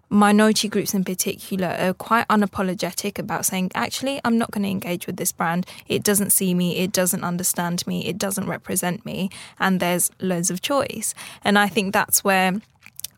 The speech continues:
some brands who maybe have been riding on, you know, a concept like being a British brand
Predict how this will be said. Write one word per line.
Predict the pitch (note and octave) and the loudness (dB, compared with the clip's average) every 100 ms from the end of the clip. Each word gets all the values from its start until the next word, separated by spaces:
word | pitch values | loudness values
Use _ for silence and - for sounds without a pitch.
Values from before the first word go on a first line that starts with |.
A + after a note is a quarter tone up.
| - | -2
some | - G#3 G3 | 4 4 6
brands | F#3 F#3+ F#3+ | 4 4 2
who | G#3+ F#3+ | 4 4
maybe | F#3 F#3 F#3+ | 4 2 0
have | F#3+ F#3 - | -2 -4 -2
been | A3+ F3 F3 F#3 - - - - | 0 2 0 -4 -8 -20 -12 2
riding | G3 F3+ F#3 F3+ F#3 F3+ - | 6 6 4 2 2 0 0
on, | F#3 F3 F3 F3 - - - - | 2 2 2 -2 -6 -20 -12 -4
you | F3+ | -2
know, | F3 E3 E3+ - - - | 0 -2 -4 -6 -14 -14
a | - | -12
concept | - F#3+ F3+ - - | -2 0 0 -2 -4
like | F3 - | -6 -4
being | F3+ E3+ | -2 -2
a | |
British | - F#3 - G3 | -6 -6 -6 -4
brand | - B3+ - - G#3+ | 2 2 2 -2 -4